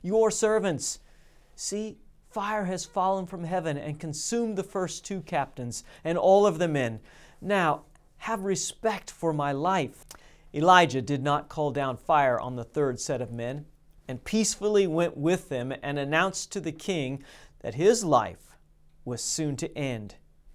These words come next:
And it did. The very next event for Elijah was to be miraculously taken up to heaven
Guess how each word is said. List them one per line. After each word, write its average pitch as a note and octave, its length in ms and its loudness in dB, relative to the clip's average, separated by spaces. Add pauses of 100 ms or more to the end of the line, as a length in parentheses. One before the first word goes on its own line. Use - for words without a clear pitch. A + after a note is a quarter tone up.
(420)
And C#3+ 180 -10
it G#2+ 160 -6
did. A#2 400 -8 (1300)
The F3+ 80 -6
very C#4 420 6
next G#3 500 -2
event C#3+ 500 -2
for D#3 180 -2
Elijah D#3 560 2
was D#3 220 0
to F3 100 -10
be F#3 200 -2
miraculously A3+ 1040 0
taken B3+ 440 0
up A#3+ 160 0
to A3 120 6
heaven F3 480 2